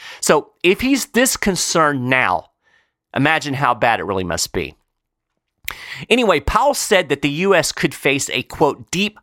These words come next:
prolonged recession." He said, quote, "The scope and speed of this downturn are without modern precedent, significantly worse than any recession since World War Two." He also warned that, quote, "The path ahead is both highly uncertain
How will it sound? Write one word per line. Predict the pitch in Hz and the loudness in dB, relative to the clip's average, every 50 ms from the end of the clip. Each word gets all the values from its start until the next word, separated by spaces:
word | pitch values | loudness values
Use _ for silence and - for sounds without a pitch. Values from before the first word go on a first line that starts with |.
| _ - | _ -8
prolonged | - - 151 139 135 120 110 110 117 123 131 131 127 113 98 87 82 - - - _ - | -4 0 0 0 0 0 0 2 4 4 6 4 4 2 0 -2 -6 -14 -18 -20 _ -4
recession." | 104 101 - - - 92 78 - - - - - - - - - - - | -4 -4 -2 0 0 0 0 0 -4 -6 -6 -10 -16 -20 -20 -20 -12 -6
He | - 165 | -4 -2
said, | - - - 165 143 131 - - - - - - - | -2 0 2 4 2 2 2 -4 -14 -20 -20 -6 0
quote, | - 180 160 - | 2 2 2 2
"The | - 220 | 0 -2
scope | - - - - 202 208 226 - | -2 -2 0 2 2 2 2 0
and | 180 151 | 0 -2
speed | - - - - 165 170 175 165 | -2 -2 -2 -2 -2 0 0 0
of | 160 110 104 | -2 0 0
this | 143 139 113 104 | 0 0 0 0
downturn | - 135 131 143 160 160 151 - 175 165 170 160 | 0 0 2 2 0 0 -2 -2 0 0 0 2
are | - 110 107 | 0 0 0
without | 113 123 - - 123 147 180 - - | 0 -2 -2 0 2 2 2 2 0
modern | 120 120 123 131 147 147 143 147 139 120 | -2 0 2 4 4 2 2 -2 -6 -8
precedent, | - - - 143 - - 120 - 85 - - _ - - - - | -6 -4 -4 -2 -2 -2 -4 -4 -6 -8 -10 _ -20 -16 -10 -6
significantly | - - 156 135 107 127 151 208 208 269 226 - - - 143 185 180 170 | -4 -2 -2 -2 0 0 0 0 0 -2 -6 -2 -2 -2 0 0 0 0
worse | 151 131 160 156 160 160 - - | 2 2 4 4 4 2 0 -2
than | - 123 117 | -4 -6 -4
any | - 156 165 185 180 | -2 0 0 2 2
recession | 165 160 - - - 147 135 131 - - 135 120 | 0 0 0 0 2 0 0 0 -2 -4 -4 -4
since | - - - 117 110 - 104 | -4 -2 -2 -2 -4 -4 -6
World | 98 98 98 98 95 92 | -2 0 0 0 0 -2
War | 95 90 87 - 90 - - | -4 -4 -4 -4 -4 -6 -6
Two." | - - 165 139 - - _ _ _ _ _ _ _ _ _ _ _ _ _ _ _ _ - - - - - - - - - | -2 0 0 0 -2 -4 _ _ _ _ _ _ _ _ _ _ _ _ _ _ _ _ -20 -18 -16 -16 -16 -16 -14 -6 0
He | 180 180 190 | 2 4 6
also | 208 269 254 - - 240 | 6 4 4 2 2 0
warned | 196 156 131 143 151 160 160 156 143 131 | 0 0 -2 0 2 2 2 2 2 0
that, | 135 117 - - | 0 0 0 0
quote, | - 156 - - | 0 0 0 0
"The | - - | -6 -4
path | - - 196 226 254 262 - | 0 0 0 2 0 0 0
ahead | 202 139 - 180 165 170 156 | -2 0 2 2 2 2 2
is | 143 123 - | -2 -4 -2
both | - 123 107 101 - | 0 0 0 0 0
highly | - 147 156 156 151 135 110 | 0 2 2 2 2 0 -2
uncertain | 95 95 98 - - - 180 190 185 - 185 190 185 | -2 -2 -2 -2 0 0 0 0 0 -4 -8 -8 -8